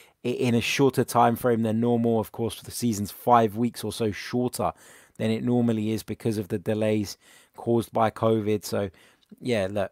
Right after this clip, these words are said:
um, I'd love to keep both. But David Raya, kind of on the fence about that one, not a hundred percent sure.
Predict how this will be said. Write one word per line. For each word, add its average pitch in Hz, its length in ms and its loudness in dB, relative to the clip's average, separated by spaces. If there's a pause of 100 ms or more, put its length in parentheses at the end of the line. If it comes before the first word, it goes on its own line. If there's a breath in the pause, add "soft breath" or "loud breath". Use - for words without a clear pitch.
(100)
um, 101 340 -4 (120)
I'd 95 100 -8
love 113 240 4
to 110 100 -10
keep - 300 -8
both. 98 240 -4
But - 180 -6
David 139 300 6
Raya, 135 460 8 (760)
kind 139 220 0
of 113 120 0
on 113 100 0
the 104 80 -4
fence 117 340 -6
about 92 220 -2
that 90 140 -2
one, 92 180 -6
not 117 140 -6
a - 40 -14
hundred 104 440 -4 (420 soft breath)
percent 104 460 -2
sure. 120 420 4